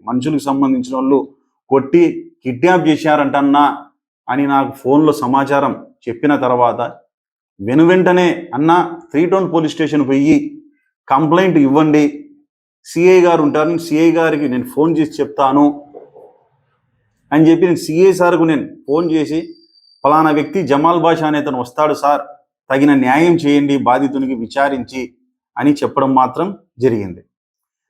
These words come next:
జమాల్ బాషా అక్కడ సీఐ గారితో కలసడము, సీఐ గారు వచ్చేసి, "సీను అనే కానిస్టేబుల్కు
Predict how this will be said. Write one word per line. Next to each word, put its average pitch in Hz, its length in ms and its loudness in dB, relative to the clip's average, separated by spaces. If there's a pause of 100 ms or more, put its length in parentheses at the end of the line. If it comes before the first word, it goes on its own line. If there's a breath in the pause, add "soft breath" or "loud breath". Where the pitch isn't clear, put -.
(120)
జమాల్ 156 480 2
బాషా 185 280 2
అక్కడ 165 200 -2
సీఐ 165 340 0
గారితో 160 280 -2
కలసడము, 143 540 -4
సీఐ 160 460 0
గారు 160 240 2
వచ్చేసి, 139 600 -6 (500)
"సీను 190 480 4
అనే 180 160 4
కానిస్టేబుల్కు 160 840 2